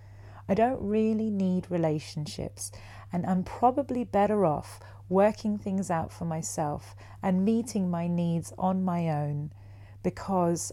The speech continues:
actually going into relationship and working out a way where both of us feel happy doesn't feel safe. It doesn't feel possible.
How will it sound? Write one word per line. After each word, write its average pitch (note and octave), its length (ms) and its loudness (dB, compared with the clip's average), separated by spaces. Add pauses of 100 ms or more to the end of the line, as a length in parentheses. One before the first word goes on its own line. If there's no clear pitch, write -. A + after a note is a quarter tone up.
actually D#3+ 720 -4 (420)
going G#3 380 6
into G3+ 380 2
relationship E3+ 1040 0 (220)
and E3+ 160 4
working F#3+ 440 4
out F3 460 -4
a E3+ 80 -2
way E3 500 2
where D3+ 180 -4
both G#3 340 2
of F#3+ 100 -6
us D3+ 260 -6 (300)
feel D#3 320 0
happy D#3 500 -4 (360)
doesn't F#3 400 4
feel E3+ 260 -4
safe. - 560 -6 (800)
It F#3+ 100 0
doesn't G#3+ 320 0
feel F#3+ 420 0
possible. - 800 -6